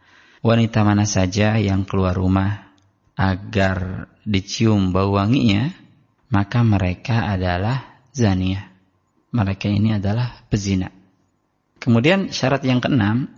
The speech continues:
semuanya ada delapan syarat, ya. Syarat yang keenam, "Alla yakuna thawbu fihi tashabbuhan birrijal." Hendaknya pakaian ini tidak menyerupai laki-laki. Tidak menyerupai laki-laki.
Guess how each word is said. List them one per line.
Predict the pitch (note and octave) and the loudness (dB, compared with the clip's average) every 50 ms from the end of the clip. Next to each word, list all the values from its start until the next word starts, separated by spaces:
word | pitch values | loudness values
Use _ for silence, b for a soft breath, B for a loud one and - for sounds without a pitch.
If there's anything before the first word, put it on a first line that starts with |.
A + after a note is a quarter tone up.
| - - | -20 -16
semuanya | - - - A2+ G#2 G#2 G#2+ G#2 G2+ | -10 -4 0 0 2 2 2 2 0
ada | G2 F#2 | 0 -2
delapan | F#2+ G2+ G2 - G2 G2 | -2 -4 -2 -2 -4 -4
syarat, | - - G2+ G#2+ G#2+ G#2+ | -2 -2 -2 -2 -2 -4
ya. | - G2+ A2+ C3+ - - - | -4 -6 -6 -8 -10 -14 -16
Syarat | - - - - A2 G#2+ - | -12 -8 -6 -4 -4 -4 -2
yang | A2+ G#2+ G2+ | -2 -2 0
keenam, | - - A2 G#2+ B2 D#3+ G3 G#3 - - - - - b b b b b b b b b b | 0 0 2 2 2 2 0 -2 -6 -12 -20 -20 -20 b b b b b b b b b b
"Alla | b - C#3+ C#3 B2+ A#2 | b 2 2 4 4 4
yakuna | A2+ A2 - - C3 A#2 G2+ G2+ | 2 2 2 2 2 2 2 0
thawbu | - G#2+ G#2+ G#2 G2 G2 | 0 -2 0 0 0 -2
fihi | F#2+ - - A2+ A2 G#2+ G#2 G#2 A2 A2+ A#2+ B2 B2 B2+ B2 - - - _ | -2 -2 0 0 0 0 0 0 0 2 2 2 2 0 -2 -6 -16 -20 _
tashabbuhan | - - G2+ G2 - - - B2 A2 G2 F#2 F#2 G#2 G#2 G2+ G#2 A2+ B2 C3+ D3 D#3 G3 B3+ - - | -6 -4 -2 -2 -2 0 0 0 0 0 -2 -2 -2 0 0 2 2 2 2 2 0 -2 -6 -8 -4
birrijal." | - A#2+ A2 G2 G2 F#2+ F#2 F2+ G2+ G#2 F#2+ F#2+ G2+ G#2+ A2+ B2+ _ _ B B B B B B B B | 0 0 2 2 0 -2 -4 -4 -4 -6 -6 -6 -6 -10 -12 -16 _ _ B B B B B B B B
Hendaknya | B - A#2 A2+ A2 A2 A2 - - A2 A#2 C3 D#3 F#3+ G#3 - - - - - - | B 0 0 2 2 0 0 0 2 4 4 4 4 2 -2 -6 -10 -18 -16 -6 -4
pakaian | - B2 - - C3+ C3 B2+ B2 B2 B2 | -4 -4 -2 0 0 2 4 4 2 2
ini | B2 A#2+ C3 D3 E3 E3+ F3 E3+ E3+ - - | 4 4 4 4 4 4 2 0 -2 -6 -6
tidak | - C3+ B2 A#2 A2+ A2 B2+ C#3 D#3 - - | -2 0 0 0 2 2 2 2 2 2 0
menyerupai | - C3 A2+ A2 A2 A2 A2 A2 G#2+ A2 A2 - A#2+ A#2+ B2 C3 | 0 2 4 4 4 4 4 2 0 -2 0 0 0 2 2 2
laki-laki. | B2+ A#2+ A2 - - G2 G2 F#2+ - - - - - _ _ _ _ _ _ _ _ _ _ - | 2 2 0 -2 -2 -2 -2 -4 -6 -8 -12 -16 -16 _ _ _ _ _ _ _ _ _ _ -8
Tidak | - A2+ G#2 G#2 G#2+ G#2+ A2 | -6 -2 0 0 0 0 0
menyerupai | G#2 G2+ G2 G2 G2 - - G2+ G2+ A2 B2+ - - - - _ - | 0 0 0 -2 -4 -4 -2 -2 0 0 0 -2 -6 -10 -20 _ -6
laki-laki. | - G#2+ A2+ - G#2+ G#2 G2+ - - - - | -4 -4 -2 -2 -2 -2 -4 -4 -8 -14 -14